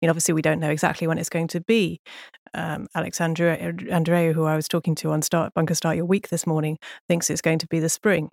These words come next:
Um, I would love to see it in the spring, but I fear it may not be until later in the year.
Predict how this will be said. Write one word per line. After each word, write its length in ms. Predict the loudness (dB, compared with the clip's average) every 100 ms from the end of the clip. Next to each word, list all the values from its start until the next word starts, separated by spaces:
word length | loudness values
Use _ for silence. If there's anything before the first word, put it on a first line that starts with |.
| -8
Um, 340 | -6 -4 -4 -4
I 60 |
would 120 | 0
love 160 | 2 2
to 80 | 0
see 140 | -4
it 20 | -4
in 80 |
the 80 | -6
spring, 360 | -8 -6 -4 -4
but 80 | -4
I 100 | -4
fear 220 | 0 0
it 60 | 2
may 120 | 0
not 200 | -2 -2
be 100 | -2
until 280 | -4 -4 -6
later 360 | -2 -2 0 0
in 80 |
the 80 | 0
year. 300 | 2 2 0